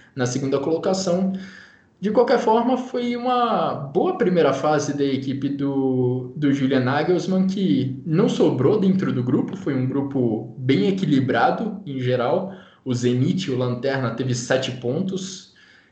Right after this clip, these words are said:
e tinha chance de classificação ainda na última rodada, mas fez o dever de casa a equipe do, do Leipzig, concorda, Vinícius?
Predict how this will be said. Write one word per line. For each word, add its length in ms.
e 160
tinha 200
chance 260
de 100
classificação 640
ainda 220
na 100
última 300
rodada, 440
mas 680
fez 460
o 340
dever 440
de 140
casa 400
a 40
equipe 340
do, 360
do 200
Leipzig, 440
concorda, 480
Vinícius? 640